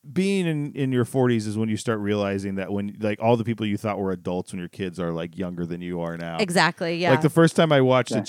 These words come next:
Speaker 1: a Ja-, like, a John Con-, uh, Sean Connery James Bond, and I was like, they're like, "He's thirty-five in this." I'm like, "Get outta here."
Speaker 2: <laughs> Yeah.
Speaker 1: There's no way.
Speaker 3: He's fiftieth a day.
Speaker 1: Yeah, exactly.
Speaker 3: Did you see? This was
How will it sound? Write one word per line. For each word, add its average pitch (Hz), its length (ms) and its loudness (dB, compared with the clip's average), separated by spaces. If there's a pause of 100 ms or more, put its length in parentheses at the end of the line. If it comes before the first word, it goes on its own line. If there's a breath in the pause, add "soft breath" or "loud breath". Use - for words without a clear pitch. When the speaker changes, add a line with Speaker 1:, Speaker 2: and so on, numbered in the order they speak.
(100)
Speaker 1:
a 113 40 -4
Ja-, 113 80 -8
like, 113 120 -2
a 110 80 0 (140)
John 110 300 0
Con-, 117 220 -6
uh, 104 220 -2
Sean 120 260 -2
Connery 113 320 -2
James 101 280 -6
Bond, 98 320 -4
and 92 100 -4
I 90 60 -2
was 90 180 -2
like, 98 280 -4
they're 107 140 -2
like, 95 180 -2
"He's 240 260 0
thirty-five 143 840 2
in 107 80 0
this." 92 260 -6
I'm 95 80 -6
like, 92 240 -4
"Get 117 260 4
outta 95 280 2
here." - 260 -2 (160)
Speaker 2:
<laughs> 196 80 -2
Yeah. 180 380 6 (220)
Speaker 1:
There's 113 180 -2
no 127 280 6
way. 104 260 4
Speaker 3:
He's - 320 2
fiftieth 123 640 2
a 113 60 2
day. 104 440 2
Speaker 1:
Yeah, 123 380 6
exactly. 101 720 0 (200)
Speaker 3:
Did 208 200 -8
you 196 120 -4
see? 185 400 -6
This 165 260 0
was 156 280 -2